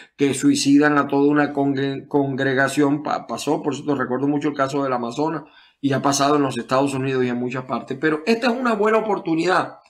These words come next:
para que Joe Biden demuestre que de verdad está dif-, defendiendo los intereses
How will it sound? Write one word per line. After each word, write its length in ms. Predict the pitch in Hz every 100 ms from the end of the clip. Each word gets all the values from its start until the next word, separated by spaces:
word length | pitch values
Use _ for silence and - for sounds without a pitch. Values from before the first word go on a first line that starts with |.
| _ _
para 340 | - 170 160 -
que 180 | 143 123
Joe 200 | 165 190
Biden 600 | 165 151 143 135 135 127
demuestre 680 | 147 135 196 262 - 151 135
que 100 | 147
de 140 | 151
verdad 300 | 135 127 143
está 220 | 196 196 190
dif-, 300 | 196 143 151
defendiendo 640 | 165 151 143 160 196 175
los 240 | 143 139
intereses 760 | 139 127 131 175 180 147 127